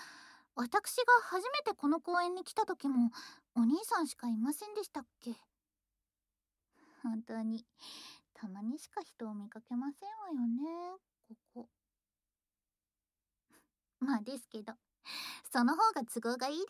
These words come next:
すけどね。こんな場所でまで、教室にいる時のような騒がしい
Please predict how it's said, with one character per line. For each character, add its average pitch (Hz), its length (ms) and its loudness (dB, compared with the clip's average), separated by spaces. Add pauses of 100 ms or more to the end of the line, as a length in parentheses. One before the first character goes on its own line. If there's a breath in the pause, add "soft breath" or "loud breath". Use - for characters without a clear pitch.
(100)
す - 100 -8
け 285 140 -4
ど 226 100 0
ね。 330 380 -2 (1200)
こ 240 320 4
ん 233 240 6
な 254 140 0
場 240 180 -2
所 269 160 -6
で 320 140 -4
ま 339 160 -4
で、 269 100 -6 (840)
教 381 280 0
室 - 200 -10
に 415 240 -10
い 415 40 -10
る 440 120 -2 (180)
時 359 120 -6
の 240 120 -2
よ 233 160 -2
う 254 60 0
な 196 140 -4
騒 233 360 -8
が 311 140 -2
し - 140 -14
い - 20 -10